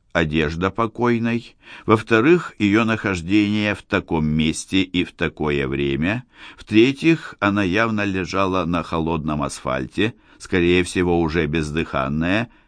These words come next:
если не отреагировала на появление машины. Максимов взял след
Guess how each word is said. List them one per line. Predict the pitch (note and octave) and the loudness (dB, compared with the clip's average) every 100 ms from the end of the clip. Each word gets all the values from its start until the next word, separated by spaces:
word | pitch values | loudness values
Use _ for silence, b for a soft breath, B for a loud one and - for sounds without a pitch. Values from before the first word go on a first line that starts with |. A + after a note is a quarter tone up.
| b | b
если | - D3 - B2 | 2 2 2 0
не | B2 | 2
отреагировала | A#2+ A#2 A#2+ A#2 G2 G#2+ G#2 G2+ G#2 G#2 | 0 0 0 0 0 -2 0 -2 0 0
на | G#2 | -2
появление | F#2 G2 F#2 F#2+ F#2+ F#2+ F#2 | -2 -2 0 0 0 0 0
машины. | F2+ F2 - F2 F2+ F#2 - _ _ b b b b | 0 -2 -2 0 0 -2 -6 _ _ b b b b
Максимов | G#2+ B2 - G3 G3+ F#3 | 0 0 0 -4 0 0
взял | B2 G#2+ B2+ C3 A#2 | -2 -4 0 0 0
след | - G2+ F#2 F2+ A2 | -4 -2 2 2 0